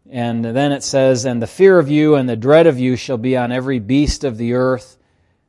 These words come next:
on every bird of the air, and on all that move on the earth, and on all the fish of the sea. They are given into your hand. Every moving thing that lives shall be food for you. I have given you all things, even as the green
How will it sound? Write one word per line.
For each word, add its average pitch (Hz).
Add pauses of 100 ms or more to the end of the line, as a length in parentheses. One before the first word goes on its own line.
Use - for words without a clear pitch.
(120)
on 117
every 131
bird 151
of 139
the 131
air, 131
and 127
on 120
all 135
that 131
move 139
on 135
the 127
earth, 131 (120)
and 120
on 120
all 127
the 120
fish -
of 135
the 117
sea. 120 (280)
They 143
are 147
given 156
into 160
your 135
hand. 120
Every 139
moving 156 (320)
thing 156
that 120
lives 143 (220)
shall 131
be 117
food 190
for 160
you. 120 (280)
I 127
have 117
given 156
you 143
all 156
things, 120
even 151
as 131
the 123
green 123